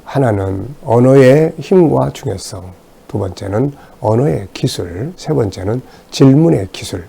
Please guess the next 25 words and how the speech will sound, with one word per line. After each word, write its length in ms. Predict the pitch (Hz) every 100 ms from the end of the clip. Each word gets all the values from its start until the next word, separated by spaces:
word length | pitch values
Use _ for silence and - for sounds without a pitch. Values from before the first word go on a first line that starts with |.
| -
요 100 | 90
세 200 | - -
권의 260 | 143 107 101
책이 300 | - 139 120
있고요. 320 | - 110 123 139 - - - -
이 140 | 123 147
책을 340 | - 202 196
제가 200 | 139 131
한 120 | 156
권 120 | 160 143
쓰기 340 | - 175 151
위해서는 440 | 104 92 107 127 - - - -
일단 400 | 127 131 156 139
성경 440 | - 202 196 190
전체를 680 | 180 - - 175 170 202 226
다 160 | 120 110
연구를 380 | 107 101 110
하고 360 | - 92 104 98 - - - -
또 320 | 202 208 - - _
세상의 600 | - 214 220 202 190 185
언어에 380 | 139 160 170 170
관계된 580 | 170 123 127 127 147 151
많은 500 | - - - - 202
책들을 560 | - 185 247 226 185 -
읽어보고, 720 | 127 123 101 90 - 101 180